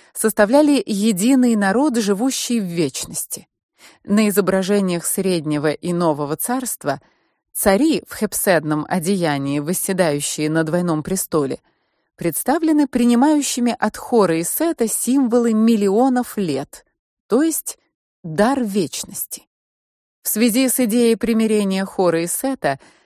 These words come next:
необходимо отметить, что, судя по многочисленным аллюзиям на данный сюжет в заупокойных текстах,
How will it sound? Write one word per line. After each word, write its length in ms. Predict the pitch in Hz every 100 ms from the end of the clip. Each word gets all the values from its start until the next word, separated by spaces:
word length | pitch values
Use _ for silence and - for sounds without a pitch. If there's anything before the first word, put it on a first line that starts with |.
| _ -
необходимо 640 | 190 190 - 202 294 285
отметить, 460 | 254 262 320 269
что, 440 | - - 233 226 196
судя 420 | - - 254 185 170
по 160 | 170
многочисленным 880 | 170 170 175 185 302 - 240 220 202 -
аллюзиям 680 | 196 196 165 131 139 139
на 120 | 139 151
данный 380 | 175 151 143
сюжет 500 | 143 - 160 165 143 -
в 80 | 151
заупокойных 760 | 147 156 143 165 160 139 156 -
текстах, 560 | 277 294 - 139 -